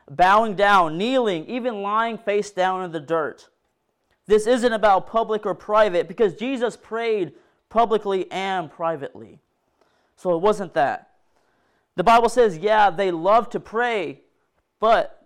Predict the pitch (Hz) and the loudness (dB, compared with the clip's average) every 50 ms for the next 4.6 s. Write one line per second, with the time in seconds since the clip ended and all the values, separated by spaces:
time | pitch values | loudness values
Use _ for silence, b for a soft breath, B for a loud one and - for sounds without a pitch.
0 | _ _ - 185 180 - 220 226 214 175 185 160 139 139 156 185 190 190 202 190 | _ _ -8 -8 -4 -2 0 0 0 -2 -4 -8 -6 0 2 4 4 4 4 2
1 | 160 156 151 143 139 135 - - 143 - - 143 120 110 107 107 - _ _ _ | 2 0 -2 -2 -2 -4 -4 -8 -14 -12 -8 -8 -8 -8 -8 -12 -16 _ _ _
2 | _ _ _ _ 202 196 196 185 180 - 208 208 220 214 220 214 196 170 190 175 | _ _ _ _ -4 -2 -2 -2 -2 -2 -2 -2 -2 -2 -4 -10 -12 -10 -12 -12
3 | - - - - 214 220 233 233 233 226 208 - - - 170 165 165 - _ - | -14 -16 -12 -10 -8 -8 -8 -8 -10 -10 -12 -10 -2 -2 -2 -2 -2 -8 _ 0
4 | 151 196 220 185 185 175 160 151 147 147 - - | 4 4 4 4 2 0 2 0 0 -2 -6 -14